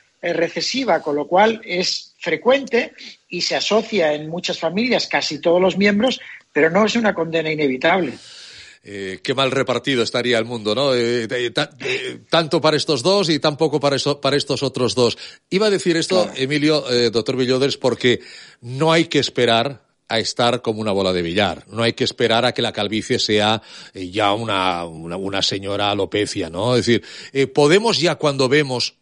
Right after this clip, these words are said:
Speaker 2: con estos antecedentes genéticos que decimos, que ya se nos cae,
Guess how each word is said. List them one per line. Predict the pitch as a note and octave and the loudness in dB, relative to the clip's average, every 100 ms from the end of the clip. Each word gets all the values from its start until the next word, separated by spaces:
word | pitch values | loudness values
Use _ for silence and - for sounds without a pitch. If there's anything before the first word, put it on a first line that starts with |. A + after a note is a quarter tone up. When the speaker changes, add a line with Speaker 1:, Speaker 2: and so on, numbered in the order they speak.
| - | -6
Speaker 2:
con | C#3 | -2
estos | D#3+ F#3 D3+ | -2 -2 -2
antecedentes | C#3+ B2 A#2+ C3 B2+ C#3 - | -2 -2 0 -2 0 -2 -2
genéticos | A#2+ C3 C3+ B2 A2+ | -4 -4 -4 -6 -4
que | A#2+ | -2
decimos, | G2+ B2 A#2 G2+ - - - - - | -2 -4 -6 -6 -10 -14 -18 -16 0
que | D3 C3+ | 2 4
ya | E3 F#3+ - | 4 4 0
se | - - C3+ | -4 0 0
nos | B2+ - | -2 -6
cae, | - C3 A2 F2 | -2 -2 0 -4